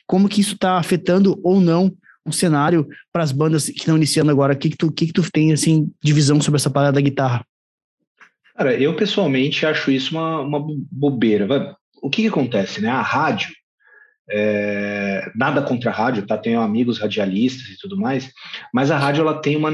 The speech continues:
Speaker 2: ela tem uma necessidade muito grande de dar um retorno rápido pros seus patrocinadores, obviamente,
Speaker 1: Uhum.
Speaker 2: né? E patrocinadores que pagam muito caro, então os caras precisam,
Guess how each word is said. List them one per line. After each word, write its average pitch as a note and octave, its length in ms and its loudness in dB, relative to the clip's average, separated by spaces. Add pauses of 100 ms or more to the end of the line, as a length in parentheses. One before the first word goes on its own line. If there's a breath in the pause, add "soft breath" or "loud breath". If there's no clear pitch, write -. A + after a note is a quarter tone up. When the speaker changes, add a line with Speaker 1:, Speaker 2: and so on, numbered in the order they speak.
Speaker 2:
ela C3 160 0
tem C#3+ 160 -2
uma C#3+ 120 0
necessidade D3 680 -2
muito D#3+ 300 -2
grande C3+ 260 0
de C3 120 0
dar B2+ 100 0
um C#3 80 -2
retorno C#3 460 -2
rápido B2 520 -4
pros B2 200 -8
seus C3 400 -2 (360 soft breath)
patrocinadores, F#3 880 0 (200)
obviamente, D3 760 4
Speaker 1:
Uhum. - 60 -6
Speaker 2:
né? F3 200 -4 (420 loud breath)
E C#3 80 2
patrocinadores A#2 680 0
que C3 100 -2
pagam D3 260 0
muito D#3 260 2
caro, A#2+ 300 0
então B2 380 -4 (300 loud breath)
os G#2+ 120 -8
caras - 260 0
precisam, C3 760 0